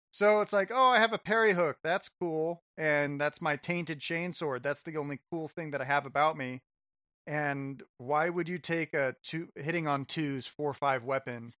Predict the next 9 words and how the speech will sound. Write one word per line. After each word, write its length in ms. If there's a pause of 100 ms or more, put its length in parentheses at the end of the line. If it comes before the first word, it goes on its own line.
(420)
when 240
you 120 (100)
could 260 (340)
take 340
the 280
Chosen 500
guy 360
who 160
has, 500